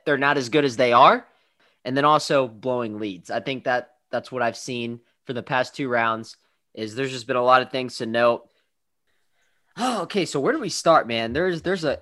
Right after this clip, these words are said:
there is a lot to talk about. Let's start with the easy one, just because th-, we're not gonna be talking about this one too much. There's not really much to talk about.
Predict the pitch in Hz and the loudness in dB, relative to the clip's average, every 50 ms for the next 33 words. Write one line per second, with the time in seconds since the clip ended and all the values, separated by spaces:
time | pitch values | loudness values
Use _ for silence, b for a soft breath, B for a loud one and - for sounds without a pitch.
0 | _ _ _ 113 135 170 180 151 165 135 127 131 123 117 110 113 113 123 135 139 | _ _ _ -2 0 0 2 0 0 0 0 -2 0 0 -2 0 4 8 8 8
1 | 139 - - - 120 - 147 123 117 - - 95 92 107 98 98 95 - _ _ | 8 6 2 -10 -8 -2 0 0 0 -2 -4 -4 -2 0 0 0 -2 -6 _ _
2 | _ _ _ _ _ _ _ 165 - 127 202 226 - - 269 262 247 247 - 208 | _ _ _ _ _ _ _ -16 -6 -2 -2 -2 0 4 4 4 4 2 -2 -6
3 | - 202 196 175 147 160 147 131 127 120 113 113 143 147 - - 170 - 196 170 | -4 -2 -4 0 0 0 0 2 2 0 0 -2 -6 -10 -10 -12 -8 0 2 2
4 | 156 147 131 120 120 - - _ _ _ 143 - - 139 165 160 165 160 160 170 | 2 2 0 -6 -14 -20 -20 _ _ _ -14 -12 -6 -4 -2 0 0 -2 -2 -4
5 | 156 - 143 - - 151 139 135 135 127 123 120 120 120 127 117 - 131 123 117 | -8 -8 -8 -4 0 0 0 0 -2 -2 -2 -2 -2 -2 -6 -8 -6 -6 -6 -6
6 | - - 135 120 120 120 120 - 123 113 127 127 98 104 123 120 117 110 110 110 | -6 -6 -4 -2 -2 -2 -2 -2 -6 -2 -2 -2 -2 -2 -4 -4 -4 -6 -8 -8
7 | 110 113 131 156 160 - - 139 110 - 127 120 113 - 110 104 117 113 113 113 | -8 0 2 2 2 2 -6 -12 -4 0 0 0 0 0 -2 2 4 4 4 4
8 | - | 2